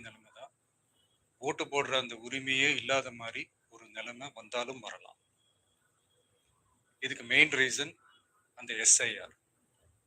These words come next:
ஸ்பெஷல் இன்டென்சிவ் ரிவிஷன், சிறப்பு தீவிர திருத்தம். இப்போ இந்த எஸ் ஐ ஆர் நம்ம தமிழ்நாட்டுல எப்படி ஒர்க் ஆக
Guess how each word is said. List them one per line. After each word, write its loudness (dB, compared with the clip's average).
ஸ்பெஷல் 4
இன்டென்சிவ் -4
ரிவிஷன், 2
சிறப்பு 8
தீவிர 6
திருத்தம். -18
இப்போ 2
இந்த 6
எஸ் 12
ஐ 4
ஆர் -4
நம்ம -14
தமிழ்நாட்டுல 0
எப்படி -2
ஒர்க் 0
ஆக 0